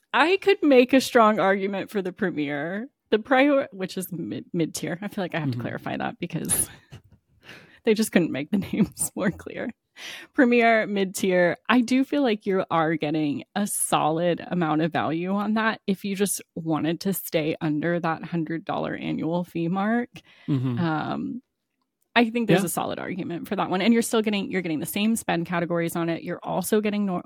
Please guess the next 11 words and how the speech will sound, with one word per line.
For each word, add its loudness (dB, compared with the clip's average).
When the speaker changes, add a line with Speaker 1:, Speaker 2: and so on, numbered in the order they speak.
Speaker 1:
no 0
foreign -4
transaction -4
fees. -2
You're -8
also 2
getting 0
the 0
same -4
sign-up -4
bonus. -4